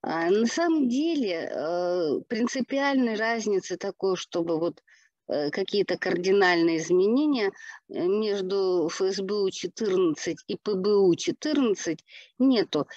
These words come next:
Есть уточнение формулировок, есть, э, немного расширенные понятия,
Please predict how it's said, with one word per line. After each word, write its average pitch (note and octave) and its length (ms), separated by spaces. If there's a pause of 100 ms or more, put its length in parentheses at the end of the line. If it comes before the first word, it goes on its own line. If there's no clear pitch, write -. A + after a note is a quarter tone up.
(140)
Есть C#4+ 360
уточнение G#3+ 720
формулировок, F3+ 1040
есть, A#3 580
э, F3 300
немного G3 800
расширенные F#3 760
понятия, D#3+ 720